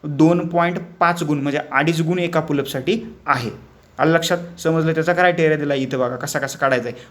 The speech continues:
उमेदवाराची छाती सहजपणे आडव्या खांबाला टेकल्यानंतर त्याने एक पुलअप्स पूर्ण केला असे समजण्यात येईल.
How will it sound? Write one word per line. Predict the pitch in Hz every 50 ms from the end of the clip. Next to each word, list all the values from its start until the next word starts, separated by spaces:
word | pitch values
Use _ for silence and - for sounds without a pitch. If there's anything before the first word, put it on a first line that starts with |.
| - -
उमेदवाराची | 147 151 160 160 165 170 170 165 165 -
छाती | 180 165 170 160
सहजपणे | 160 175 165 165 165 165 - 160 160 160
आडव्या | 160 - 151 147 143 143 147 143
खांबाला | - 156 147 147 143 147
टेकल्यानंतर | 147 156 160 156 139 139 139 135 -
त्याने | - - 143 147 147 -
एक | 165 165 160 165
पुलअप्स | 170 151 151 156 156
पूर्ण | - 151 143 135 143
केला | 139 139 139 135
असे | 131 139 143
समजण्यात | - - 135 135 131 123 127 120
येईल. | 139 151 170 175